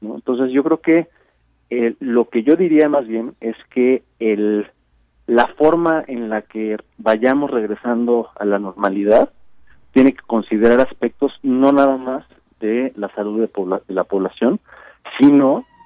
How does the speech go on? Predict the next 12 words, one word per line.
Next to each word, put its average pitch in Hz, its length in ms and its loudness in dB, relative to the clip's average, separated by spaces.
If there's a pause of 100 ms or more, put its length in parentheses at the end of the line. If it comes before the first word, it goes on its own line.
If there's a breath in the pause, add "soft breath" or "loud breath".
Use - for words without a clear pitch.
(260)
de, 127 440 4
este, 98 840 -4 (500)
las 117 220 -2
condiciones 113 480 -2
económicas, 123 560 -2
las 98 120 -8
condiciones 110 400 -6
sociales, 127 480 2
las 107 120 -4
condiciones 113 400 -2
de 110 80 2
vulnerabilidad 92 800 0